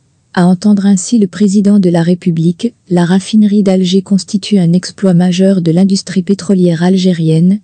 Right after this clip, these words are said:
et le mérite revient ainsi totalement aux ouvriers de Sonatrach. C'est beau, trop beau pour être vrai, et pour cause,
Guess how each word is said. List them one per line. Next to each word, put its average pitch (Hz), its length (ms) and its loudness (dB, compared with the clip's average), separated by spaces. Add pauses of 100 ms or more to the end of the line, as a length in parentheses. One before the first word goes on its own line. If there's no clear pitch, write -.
(120)
et 180 80 0
le 170 120 2
mérite 196 340 2
revient 190 400 0
ainsi 190 300 0
totalement 196 520 0
aux 175 160 0
ouvriers 185 360 2
de 190 80 0
Sonatrach. 180 720 -4 (380)
C'est - 220 -4
beau, 170 280 -2 (420)
trop 214 240 0
beau 214 200 0
pour 190 220 -4
être 190 260 -2
vrai, 185 360 -2 (400)
et 196 100 2
pour 180 280 -8
cause, 190 380 0